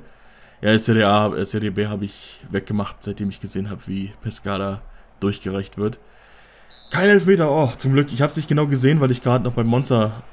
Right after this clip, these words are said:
war, aber puh. Könnten dann auch langsam mal ein paar Gänge zulegen, Jungs. Oh, gefährlich wieder von Dernzol dieses Mal. Also Monza ist jetzt auf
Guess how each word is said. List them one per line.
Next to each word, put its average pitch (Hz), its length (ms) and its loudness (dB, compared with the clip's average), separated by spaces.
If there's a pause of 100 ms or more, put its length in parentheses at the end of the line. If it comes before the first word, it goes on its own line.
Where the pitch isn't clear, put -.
(180)
war, 104 280 0
aber 104 360 -2 (240)
puh. 151 240 -4 (2750)
Könnten 127 160 2
dann 139 240 2
auch 127 120 2
langsam 135 340 4
mal 135 140 4
ein 127 80 0
paar 127 500 2 (480)
Gänge 131 240 4
zulegen, 117 400 2
Jungs. 123 480 -2 (1400)
Oh, 90 180 -10
gefährlich 101 460 -6
wieder 104 200 -2
von 101 220 -6
Dernzol 110 420 0
dieses 98 360 -6
Mal. 110 280 -4 (640)
Also 110 200 -6
Monza 151 440 0
ist 127 260 -6
jetzt - 460 -8
auf 113 160 -6